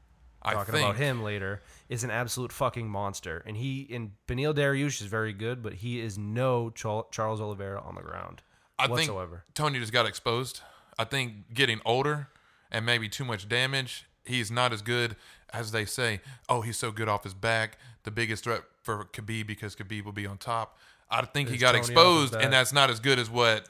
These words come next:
Speaker 2: He also
Speaker 1: it,
Speaker 2: had those
Speaker 1: it would
Speaker 2: injuries,
Speaker 1: claim to
Speaker 2: though.
Speaker 1: be.
Speaker 2: You gotta remember he had the, what, two A C L tears?
Speaker 1: Off the mic cord,
Speaker 2: Y-, yeah.
Speaker 1: I believe. Yep.
Speaker 2: Yep.
Speaker 1: He pulled out for one of
Speaker 2: <laughs> He
Speaker 1: those.
Speaker 2: tripped. That poor
Speaker 1: But,
Speaker 2: man, that's terrible.
Speaker 1: um, yeah, shout out D C with that one too.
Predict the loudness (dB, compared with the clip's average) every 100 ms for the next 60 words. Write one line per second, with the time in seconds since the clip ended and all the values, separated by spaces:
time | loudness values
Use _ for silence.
0 | -10 -6 -6 -2 -2 0 0 2 0 2
1 | 4 4 4 2 2 2 0 -2 -4 -4
2 | -4 -4 -6 -8 -10 -10 -12 -8 -4 -2
3 | -2 -4 -4 -4 -4 -4 -6 -6 -10 -20
4 | _ 0 2 2 0 0 0 -2 -2 -4
5 | -4 -4 -6 -6 -4 -2 -2 -2 0 0
6 | 2 0 -2 2 8 10 12 10 8 6
7 | 6 6 4 2 -4 -4 -6 -10 -14 -14
8 | -8 -6 -4 -6 -8 -12 -12 0 6 6
9 | 6 2 -6 -4 -4 -4 -6 -10 -12 _
10 | 4 6 4 -2 -18 _ _ -4 -2 -2
11 | -2 -2 -4 -8 -8 -10 -10 -12 -14